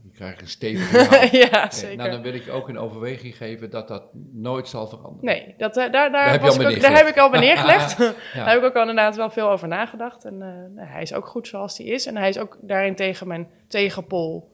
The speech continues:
Speaker 2: Want ik kan soms in bepaalde buien echt als een bezetene door dat huis gaan.
Speaker 1: Ja.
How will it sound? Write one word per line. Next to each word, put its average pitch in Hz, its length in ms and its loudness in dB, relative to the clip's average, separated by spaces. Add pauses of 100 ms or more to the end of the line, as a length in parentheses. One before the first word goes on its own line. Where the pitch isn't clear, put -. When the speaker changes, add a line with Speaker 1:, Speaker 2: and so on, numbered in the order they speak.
Speaker 2:
Want 175 180 -12
ik - 120 -6
kan 180 320 -6
soms - 500 -10 (200)
in 196 120 -16
bepaalde 185 380 -10
buien 185 360 -2
echt - 200 -8
als 180 120 -12
een 175 100 -8
bezetene 185 580 -4
door 170 140 -8
dat 165 160 -10
huis 180 320 -10
gaan. 220 300 -12 (180)
Speaker 1:
Ja. 113 280 -14